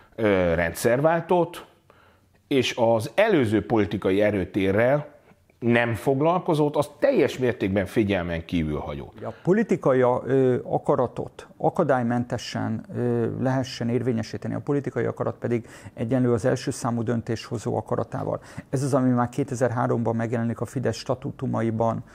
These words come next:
Speaker 2: akár a párt, akár a frakció szabályzatában, alapszabályában, hogy gyakorlatilag Orbán akarata, ö, nyílegyenesen fut végig a rendszeren, ö, és ehhez képest kell az egész közjogi berendezkedést fölfűzni.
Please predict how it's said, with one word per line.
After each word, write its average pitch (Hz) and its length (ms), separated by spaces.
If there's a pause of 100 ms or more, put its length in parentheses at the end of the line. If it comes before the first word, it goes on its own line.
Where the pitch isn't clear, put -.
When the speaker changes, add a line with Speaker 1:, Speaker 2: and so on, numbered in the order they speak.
(200)
Speaker 2:
akár 120 300
a 113 60
párt, 123 420
akár 117 260
a 117 60
frakció - 460
szabályzatában, - 920
alapszabályában, - 840 (540)
hogy 117 280 (120)
gyakorlatilag 127 480
Orbán 117 360
akarata, 107 720 (800)
ö, 110 180
nyílegyenesen 113 840
fut - 240
végig 113 300
a 113 120
rendszeren, 139 760 (720)
ö, 123 400
és - 460
ehhez 131 340
képest - 640
kell 113 260
az 113 160
egész 110 280
közjogi 117 380
berendezkedést 107 920
fölfűzni. 127 800